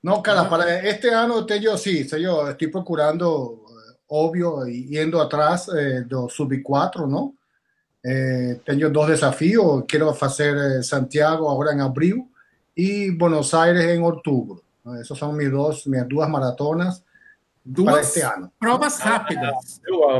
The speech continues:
Speaker 3: aproveitando rapidinho o gancho do Kiki aí, o pessoal pede muito pra gente fazer um calendário das provas que nós vamos participar. Então depois dá pra anotar tudo isso aí que o Kiki falou, ver o que a gente vai fazer e tentar deixar lá no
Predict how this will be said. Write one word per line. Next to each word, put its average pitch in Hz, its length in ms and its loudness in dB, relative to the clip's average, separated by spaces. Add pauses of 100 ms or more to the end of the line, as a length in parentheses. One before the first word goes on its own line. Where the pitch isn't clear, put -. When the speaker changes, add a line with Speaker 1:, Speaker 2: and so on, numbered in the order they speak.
(100)
Speaker 3:
aproveitando 180 580 4
rapidinho 170 520 0
o - 20 -10
gancho 170 300 0
do 156 80 -4
Kiki 156 360 -4
aí, 165 120 4
o 175 40 2
pessoal 185 380 0
pede 202 240 2
muito 214 300 0
pra 220 200 2
gente 196 240 -2
fazer 185 240 0
um 185 80 -4
calendário 180 540 2
das 175 160 2
provas 175 500 0
que 185 100 -6
nós 185 360 2
vamos 180 240 0
participar. 175 720 -2 (720)
Então 127 360 -2
depois 156 440 4
dá 165 160 6
pra 175 340 4
anotar 156 400 2
tudo 151 160 -4
isso - 180 -6
aí 147 140 -2
que 147 80 -4
o 135 60 -8
Kiki 135 260 -10
falou, 143 640 2
ver 143 120 4
o 151 100 6
que 139 120 -4
a 139 60 0
gente 139 240 -6
vai 139 120 2
fazer 135 440 -2
e - 20 -2
tentar 175 360 0
deixar 170 340 0
lá 160 240 2
no 151 580 2